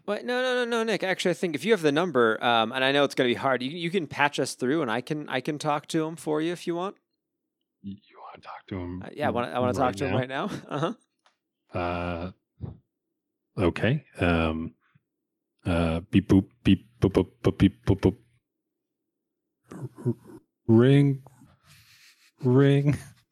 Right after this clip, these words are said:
Speaker 2: r-, ring. Uh, hello?
Speaker 1: Oh,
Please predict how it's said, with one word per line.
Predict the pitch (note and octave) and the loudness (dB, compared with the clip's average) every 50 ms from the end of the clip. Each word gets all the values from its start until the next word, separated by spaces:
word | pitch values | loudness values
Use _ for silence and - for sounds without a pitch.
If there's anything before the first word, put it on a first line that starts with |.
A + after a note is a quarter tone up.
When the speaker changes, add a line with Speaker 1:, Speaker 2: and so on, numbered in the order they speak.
| _ _ _ _ _ - - - - - - - _ _ _ _ - | _ _ _ _ _ -20 -18 -16 -16 -18 -20 -20 _ _ _ _ -4
Speaker 2:
r-, | C3 B2+ C3 - _ - - | -4 -4 -4 -6 _ -10 -4
ring. | C3 A#2+ A#2 B2 B2+ C3 D3 D#3 E3+ E3 - - _ _ _ _ _ _ _ _ _ _ _ _ _ _ _ _ | 0 2 4 4 4 2 0 -2 -4 -6 -10 -16 _ _ _ _ _ _ _ _ _ _ _ _ _ _ _ _
Uh, | D3 B2 A#2+ - - - - _ _ _ _ _ - | -16 -16 -16 -18 -20 -20 -20 _ _ _ _ _ -10
hello? | - G#2 F#2+ F2+ F#2 F#2+ F#2+ G2+ A2 A2 - - _ _ _ _ _ _ _ - | -4 0 2 4 4 4 4 4 2 0 -2 -6 _ _ _ _ _ _ _ -6
Speaker 1:
Oh, | - G3 F#3 - | -4 -4 -4 -6